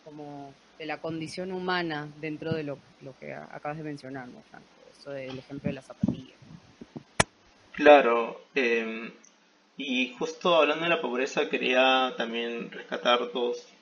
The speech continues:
Speaker 2: dos ideas. Hay dos tipos de, de pobreza, ¿no? Hay la pobreza estructural y hay la pobreza esporádica.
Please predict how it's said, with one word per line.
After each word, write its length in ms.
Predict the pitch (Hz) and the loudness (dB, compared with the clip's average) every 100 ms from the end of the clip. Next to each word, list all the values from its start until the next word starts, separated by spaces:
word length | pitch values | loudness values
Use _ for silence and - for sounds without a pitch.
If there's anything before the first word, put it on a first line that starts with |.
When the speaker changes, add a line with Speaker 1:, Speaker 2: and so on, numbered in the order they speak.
| - | -8
Speaker 2:
dos 240 | 127 123 | -6 -2
ideas. 420 | 131 120 - - - - - - - | 0 2 2 2 -2 -16 -20 -8 2
Hay 120 | 156 | 4
dos 160 | 160 | 4
tipos 300 | - 156 165 | -2 -2 2
de, 340 | 160 113 113 113 | 4 4 2 0
de 120 | 113 | -4
pobreza, 520 | 110 110 113 117 - | 0 2 4 2 0
¿no? 260 | - 110 202 - _ - | -8 -8 -10 -14 _ -2
Hay 160 | 117 | 0
la 140 | 123 123 | 4 4
pobreza 400 | 117 117 123 143 | 6 6 4 0
estructural 720 | - - - 127 135 196 - - - - - - - - - | -4 -8 2 10 10 10 0 -16 -20 -20 -20 -18 -20 -20 -6
y 220 | 127 120 | 0 6
hay 180 | 113 120 | 8 8
la 140 | 117 | 4
pobreza 380 | 117 117 113 - | 4 4 4 0
esporádica. 760 | 113 - 113 107 110 - - - | -8 0 2 2 0 -4 -8 -10